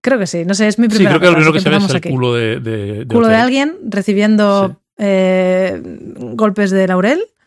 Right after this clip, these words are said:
Speaker 2: Ah.
Speaker 1: Y que si el vapor, que si no sé qué, bueno, sí, claro, ya
Speaker 2: Ah, no,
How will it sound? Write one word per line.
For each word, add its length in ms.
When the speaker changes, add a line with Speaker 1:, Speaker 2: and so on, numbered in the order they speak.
Speaker 2:
Ah. 120
Speaker 1:
Y 180
que 140
si 200
el 280
vapor, 480
que 80
si 100
no 80
sé 140
qué, 280
bueno, 240
sí, 340
claro, 300
ya 120
Speaker 2:
Ah, 20
no, 0